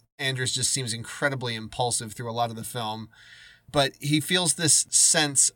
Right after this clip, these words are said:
of responsibility over Charlie. And, uh, there's this m-,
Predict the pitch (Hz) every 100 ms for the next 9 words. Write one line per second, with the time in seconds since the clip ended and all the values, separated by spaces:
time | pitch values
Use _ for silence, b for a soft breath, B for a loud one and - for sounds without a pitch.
0 | - 135 120 120 110 - - - - _
1 | 120 127 - 127 120 120 123 117 104 101
2 | 101 104 - 98 95 98 127 - - 127
3 | 123 120 113 113 110 - _ - B B
4 | B B B _ 151 147 - 147 - 151